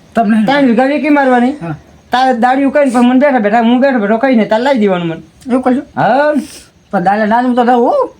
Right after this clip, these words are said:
Speaker 2: ચામ દાડી ના જા.
Speaker 1: અલો કાકા, પણ હું તો શું કરું? એ તો મને ગટ્ટુ હોય ને તો ઉપર ઉપર બધા કે ગટ્ટુ ગટ્ટુ કરીને બોલાવે મને તો.
Speaker 2: હા, તો પણ ગટ્ટુ તો કે તારે હાઈટ નાની એટલે તને ગટ્ટુ જ કે.
Speaker 1: તો કાકા તમે મને હાઈટ ના છોડો, મોટો બ-, આમ, આમ, એ,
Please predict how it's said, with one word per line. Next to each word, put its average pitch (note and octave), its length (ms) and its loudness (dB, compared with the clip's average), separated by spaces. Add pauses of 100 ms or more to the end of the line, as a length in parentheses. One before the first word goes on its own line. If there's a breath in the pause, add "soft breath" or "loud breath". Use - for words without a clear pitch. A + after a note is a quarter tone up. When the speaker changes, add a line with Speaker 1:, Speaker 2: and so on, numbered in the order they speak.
(140)
Speaker 2:
ચામ C4+ 240 0
દાડી C4 220 2
ના C4+ 120 2
જા. C#4+ 160 0 (180)
Speaker 1:
અલો C#4+ 140 0
કાકા, D#4+ 200 -2
પણ E4+ 200 -2
હું E4+ 100 -2
તો F#4 80 0
શું F#4 180 2
કરું? E4 160 0
એ D#4+ 40 -4
તો D4+ 140 -2
મને D#4 400 -2
ગટ્ટુ C#4+ 280 -2
હોય D#4 100 2
ને D#4+ 80 0
તો D#4 160 -4
ઉપર D4+ 140 0
ઉપર D4+ 200 -4
બધા C#4+ 200 -2
કે C4+ 120 -4
ગટ્ટુ C#4+ 240 -2
ગટ્ટુ D4 260 -2
કરીને D4 200 0
બોલાવે C4+ 260 2
મને A#3 200 -2
તો. F#3+ 80 -4
Speaker 2:
હા, D3 140 0
તો F#3+ 120 -4
પણ A3 80 0
ગટ્ટુ A3 240 -2
તો A#3+ 100 0
કે B3 200 -2
તારે A3 340 2
હાઈટ F#3+ 260 0
નાની B3 320 2
એટલે A3 120 0
તને A#3+ 160 -2
ગટ્ટુ D4+ 240 -2
જ B3+ 60 -2
કે. G3+ 360 0
Speaker 1:
તો - 280 -14
કાકા G#3 240 -4
તમે G#3+ 180 -2
મને A3 180 0
હાઈટ G3+ 140 -2
ના A3+ 140 0
છોડો, A3 160 0
મોટો A#3+ 280 0
બ-, D4+ 60 -2
આમ, D4 240 -2
આમ, - 340 -2
એ, D#4 40 0